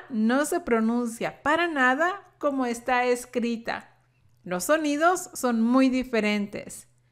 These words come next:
Escucha. Diarrhea. Diarrhea. Diarrhea. Diarrhea.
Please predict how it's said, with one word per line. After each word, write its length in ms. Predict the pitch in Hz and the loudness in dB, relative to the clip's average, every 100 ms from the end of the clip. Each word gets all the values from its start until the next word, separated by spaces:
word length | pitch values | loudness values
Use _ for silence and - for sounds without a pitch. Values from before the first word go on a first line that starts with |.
| _ - | _ 0
Escucha. 680 | 269 262 403 403 240 214 240 - _ _ _ _ _ _ _ | 0 2 0 0 -2 -2 -6 -20 _ _ _ _ _ _ _
Diarrhea. 580 | 196 220 226 240 294 381 539 508 - _ _ _ _ 196 196 233 269 254 185 - - - _ - - _ _ _ _ _ _ _ _ _ _ _ _ _ _ - | -2 2 4 4 2 0 0 -2 -12 _ _ _ _ -4 0 2 4 4 2 -2 -8 -20 _ -20 -20 _ _ _ _ _ _ _ _ _ _ _ _ _ _ -12
Diarrhea. 1800 | 170 185 185 196 269 403 480 427 _ _ _ - 180 190 254 262 208 - - _ _ _ _ _ _ _ _ _ _ _ _ _ _ _ _ | 0 4 4 4 2 2 -2 -8 _ _ _ -10 -4 0 2 2 0 -4 -12 _ _ _ _ _ _ _ _ _ _ _ _ _ _ _ _
Diarrhea. 960 | - 175 185 202 233 247 349 349 190 - - _ _ _ _ _ _ _ _ _ _ _ _ _ _ _ _ _ - | -10 -2 0 4 2 4 2 0 -4 -6 -14 _ _ _ _ _ _ _ _ _ _ _ _ _ _ _ _ _ -10
Diarrhea. 1200 | 185 254 269 294 294 285 254 254 240 175 - | 4 8 8 6 4 4 2 2 2 0 -4